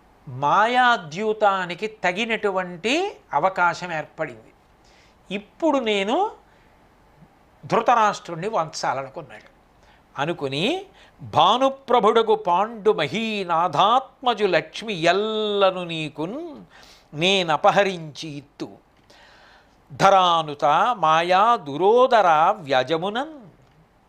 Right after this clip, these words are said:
దుర్యోధనుడితోటి ధృతరాష్ట్రుడితోటి ఇద్దరికీ వినపడేటట్టుగా అన్నాడు. సూర్యుడు ఎలా వెలిగిపోతూ ఉంటాడో ధర్మరాజు అలా వెలిగిపోతూ ఉంటాడు.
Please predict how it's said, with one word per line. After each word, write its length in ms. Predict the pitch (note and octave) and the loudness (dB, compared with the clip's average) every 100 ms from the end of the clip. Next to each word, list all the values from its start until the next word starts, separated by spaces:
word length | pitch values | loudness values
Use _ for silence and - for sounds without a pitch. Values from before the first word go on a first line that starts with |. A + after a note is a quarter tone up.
| _ _ _ _ _ | _ _ _ _ _
దుర్యోధనుడితోటి 1040 | D3+ C#3+ F#3 A3 G3 F#3+ F#3+ F#3+ F3+ F3+ A3 | -16 -12 -6 -4 -2 -2 -4 -4 -6 -6 -10
ధృతరాష్ట్రుడితోటి 1080 | D#3 G3 F3+ G3 F#3+ - F3+ F3 F3 E3 F#3+ | -10 -6 -2 -2 -2 -8 -12 -8 -8 -8 -8
ఇద్దరికీ 800 | A#3+ E3+ C3 C#3 F#3 G3+ G3+ G#3 | -8 -10 -8 -4 -4 -4 -6 -6
వినపడేటట్టుగా 1040 | F3+ F3 F3+ E3+ D#3+ F3 F3+ F3 A#3 F4+ - _ _ _ _ - | -6 -6 -8 -8 -10 -12 -6 0 0 -2 -8 _ _ _ _ -12
అన్నాడు. 340 | F3 E3 A#2+ G2+ _ _ - - - _ _ _ _ _ | -2 0 0 -4 _ _ -20 -20 -20 _ _ _ _ _
సూర్యుడు 640 | - - E3+ B3 D4+ D4+ C#4 | -16 -12 -6 -4 -2 -2 -2
ఎలా 300 | F#3+ E3+ G#3 | 0 2 2
వెలిగిపోతూ 680 | G3+ F#3+ G#3 A3 A3 G#3+ | 0 -4 -6 -4 -4 -2
ఉంటాడో 420 | F#3+ E3+ F3 D#3+ G3+ | -4 -4 -2 -2 -4
ధర్మరాజు 560 | C3 C#3+ F#3+ G3 F3 | -6 -4 -2 -2 -2
అలా 140 | D#3+ D3+ | -2 -2
వెలిగిపోతూ 600 | D3 D3+ F3 F#3+ E3 D3+ | -4 -8 -10 -12 -12 -14
ఉంటాడు. 400 | C#3 C3+ A2 | -16 -18 -18